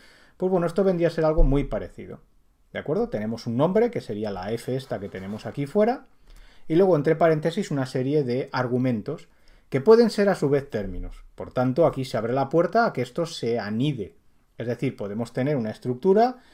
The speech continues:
en la que el primer argumento es a su vez una estructura, etcétera, ¿vale? Todo eso está perfectamente permitido y ahora lo veremos con algún ejemplo. Bien, aquí tenéis un par de ejemplos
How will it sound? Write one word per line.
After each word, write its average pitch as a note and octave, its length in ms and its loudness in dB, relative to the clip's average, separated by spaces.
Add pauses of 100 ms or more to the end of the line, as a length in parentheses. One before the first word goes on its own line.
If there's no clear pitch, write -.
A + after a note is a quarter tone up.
(200)
en B2+ 140 -2
la A#2+ 100 0
que C3+ 80 -4
el A#2 80 -2
primer B2+ 260 0
argumento C3 460 0
es A2+ 100 -10
a A#2 60 -10
su G#2 140 -10
vez G2 160 -10
una F#2+ 140 -12
estructura, G3+ 640 0 (160)
etcétera, - 520 -8 (300)
¿vale? A3+ 280 -10
Todo B2 220 -2
eso A#2+ 160 -4
está A#2+ 380 -4
perfectamente G#2+ 580 -2
permitido A2 460 -2
y C#3 80 0
ahora B2 120 0
lo A#2 100 2
veremos A2 320 -4
con G#2 140 -10
algún F2 240 -14
ejemplo. - 400 -20 (1200)
Bien, B2+ 180 0
aquí A2 160 -8
tenéis B2 260 -4
un A2+ 100 -4
par A2 120 -4
de A#2 80 -4
ejemplos F3+ 480 2